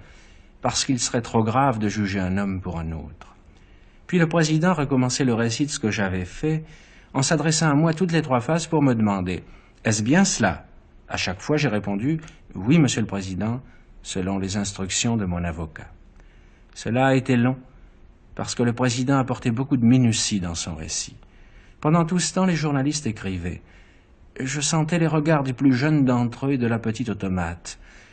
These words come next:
La banquette de tramway était tout entière tournée vers le président. Celui-ci a toussé, feuilleté son dossier, et il s'est tourné vers moi en s'éventant. Il m'a dit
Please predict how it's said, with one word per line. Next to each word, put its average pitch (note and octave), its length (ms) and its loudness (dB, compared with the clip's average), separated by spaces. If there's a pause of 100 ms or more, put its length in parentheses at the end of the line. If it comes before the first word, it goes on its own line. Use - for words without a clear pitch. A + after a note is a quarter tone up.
(140)
La B2+ 120 2
banquette E3+ 440 2
de D#3 100 0
tramway D3+ 400 0
était D#3 100 -2
tout E3+ 220 -4
entière D3 380 0
tournée A#2 260 0
vers G#2+ 140 -2
le G#2 80 -2
président. G#2 580 -4 (720)
Celui-ci A#2 500 0
a A2+ 80 2
toussé, C3 560 -4 (680)
feuilleté A#2+ 540 0
son A#2 200 -2
dossier, A2+ 500 -2 (720)
et A#2 100 2
il A2+ 120 2
s'est A2 180 -4
tourné G#2+ 280 0
vers G2+ 220 -2
moi A#2 200 2
en G#2 100 -2
s'éventant. F2 720 -4 (1900)
Il F#3 160 2
m'a G3 160 4
dit G#3 340 0